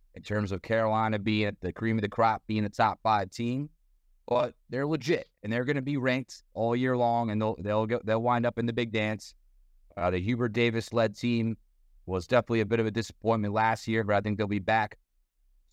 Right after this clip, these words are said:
to their two thousand twenty-two vibe when they went all the way to the final, uh, only to lose to the champion Kansas Jayhawks. And I think, hey, Ray, if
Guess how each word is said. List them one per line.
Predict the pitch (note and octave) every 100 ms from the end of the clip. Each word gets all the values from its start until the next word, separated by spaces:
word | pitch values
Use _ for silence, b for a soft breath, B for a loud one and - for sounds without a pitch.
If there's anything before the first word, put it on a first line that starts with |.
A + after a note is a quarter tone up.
| -
to | B2 A2+
their | A2 G#2+ G2+
two | B2+
thousand | A2+ A2+ A2 G2+ G#2 F#2+ _ _ _ -
twenty-two | - B2+ A2+ G2 - F3 B2
vibe | A2 G#2 G#2
when | G2 G2+
they |
went | G2 G2+
all | E2+ G#2+
the | G#2
way | G2+ G#2 G2 -
to | A2 G2+
the | F#2
final, | E2 - B2+ C3 F2+ E2 _ _ _ _ -
uh, | E2 E2+
only | E2 G#2 G2
to | G2
lose | G2+ G2+ F2+
to | - G2 F#2 F2+ E2+ _ - _ _ -
the | F#2+
champion | - A2 G#2 G#2 F#2+
Kansas | F2 G#2 F2+ D#2+
Jayhawks. | - B2 A2+ F#2 E2 - - _ _ _ _ _ _ _ -
And | A2+ A2+ A2 -
I | C3+
think, | C#3+ D#3+ D3
hey, | B2
Ray, | D3 B2+
if | G#2+